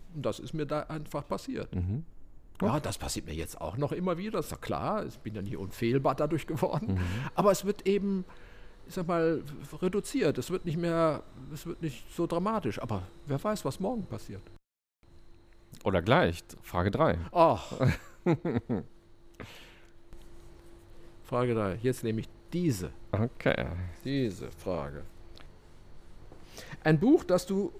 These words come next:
Speaker 1: immer wieder lesen würdest. Äh, darf ich auch zwei sagen?
Speaker 2: Na, okay.
Speaker 1: Also einmal Siddhartha
Speaker 2: Mhm.
Speaker 1: und einmal Meister Eckhart.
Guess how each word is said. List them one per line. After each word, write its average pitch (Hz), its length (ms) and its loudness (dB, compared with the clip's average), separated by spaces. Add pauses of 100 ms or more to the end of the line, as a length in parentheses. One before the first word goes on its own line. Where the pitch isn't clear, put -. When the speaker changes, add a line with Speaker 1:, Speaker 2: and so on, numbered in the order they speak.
(220)
Speaker 1:
immer 202 260 6
wieder 180 160 8
lesen 165 400 12
würdest. 104 540 2 (1600)
Äh, 117 320 0
darf 147 160 2
ich 165 80 0
auch 151 80 0
zwei 175 300 4
sagen? 208 300 2 (520)
Speaker 2:
Na, 110 380 6
okay. 160 360 2 (100)
Speaker 1:
Also 131 280 4
einmal 170 420 4
Siddhartha 143 640 4 (160)
Speaker 2:
Mhm. 101 340 4 (500)
Speaker 1:
und 147 260 -2
einmal 156 260 2
Meister 143 320 2
Eckhart. - 320 -4